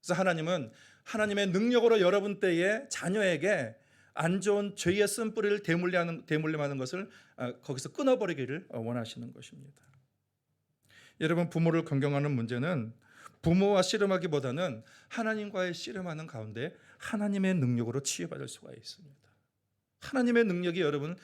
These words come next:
회-, 회복시키시는 것입니다. 마지막으로 주 안에서 순종하는 것이죠.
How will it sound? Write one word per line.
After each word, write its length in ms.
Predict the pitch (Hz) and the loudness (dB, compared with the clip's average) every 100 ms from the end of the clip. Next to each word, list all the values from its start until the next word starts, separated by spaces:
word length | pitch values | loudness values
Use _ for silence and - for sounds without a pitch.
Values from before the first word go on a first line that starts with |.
| - - - | -20 -8 -4
회-, 160 | 196 - | -2 -2
회복시키시는 880 | 208 165 147 - - 175 - 127 131 | 2 2 2 -2 -6 -4 -4 -6 -8
것입니다. 500 | - - - - _ _ _ _ _ _ _ _ _ _ _ _ - - _ - - - | -14 -18 -20 -20 _ _ _ _ _ _ _ _ _ _ _ _ -20 -20 _ -20 -20 2
마지막으로 480 | 165 170 190 185 180 | 4 6 6 6 2
주 220 | - 175 | 2 6
안에서 500 | 180 170 156 151 156 | 6 6 2 4 2
순종하는 640 | 190 - 190 170 151 127 131 | 2 0 0 0 0 0 -4
것이죠. 380 | 123 - - | -8 -16 -20